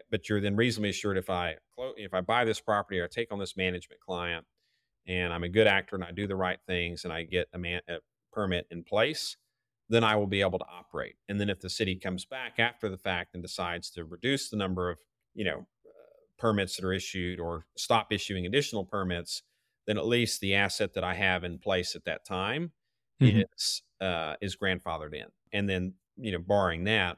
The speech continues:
Speaker 1: what we prefer is to be in states that have what we'd call grandfather clauses that essentially say, if you're up and running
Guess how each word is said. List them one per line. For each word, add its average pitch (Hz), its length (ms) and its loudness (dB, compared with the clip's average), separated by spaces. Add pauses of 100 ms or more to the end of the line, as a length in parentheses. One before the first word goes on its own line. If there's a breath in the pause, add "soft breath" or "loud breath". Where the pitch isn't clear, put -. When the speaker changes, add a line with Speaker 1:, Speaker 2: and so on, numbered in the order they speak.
Speaker 1:
what 98 160 -2
we 87 100 -10
prefer 90 440 -4
is 80 140 -8
to 87 100 -12
be 82 160 -8
in 76 120 -8
states - 760 0 (640)
that 101 100 -2
have 95 240 2
what 85 140 0
we'd 90 140 -6
call 87 200 0
grandfather 90 560 -2
clauses 87 560 0
that 80 100 -6
essentially 80 460 -8
say, 76 580 -2 (460)
if 127 240 0
you're 101 240 2
up 95 160 0
and 90 160 -2
running 92 480 -2